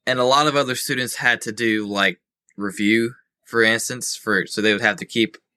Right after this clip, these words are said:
repetition, if you will. So they'd have to keep learning this topic over and over and over again just to make sure they got it, or practice, if you will.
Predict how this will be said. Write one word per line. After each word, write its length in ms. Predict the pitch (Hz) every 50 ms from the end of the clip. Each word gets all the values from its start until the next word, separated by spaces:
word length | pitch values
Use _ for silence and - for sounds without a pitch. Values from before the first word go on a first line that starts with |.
| _ _
repetition, 640 | - 123 131 - - - - 151 - - - - - _ _ _
if 140 | 196 170 -
you 80 | 85
will. 260 | 87 85 80 - - - _ _ _ _
So 140 | - -
they'd 100 | 113 117
have 100 | 120 117
to 80 | 110 107
keep 320 | - - 131 123 110 - _ _ _
learning 360 | 113 117 123 120 117 113 110
this 200 | 104 104 101 -
topic 500 | - - 135 127 120 - - 104 - - -
over 240 | 113 120 113 110 110
and 80 | 107
over 220 | 110 110 95 98 98
and 80 | 101
over 220 | 113 127 113 107 101
again 420 | 92 82 98 92 92 90 90 90 - _ _ _ _ _ _ _
just 180 | - 139 131 -
to 40 | 123
make 180 | 123 127 123 -
sure 140 | - 120 101
they 120 | 104 98
got 260 | 95 117 117 101 90
it, 140 | 98 - - _ _ _ _ _ _ _ _ _ _ _ _ _
or 100 | - 110
practice, 640 | - - - 135 120 - - 92 85 - - - - _
if 140 | 104 - -
you 100 | 92 85
will. 240 | 87 82 85 -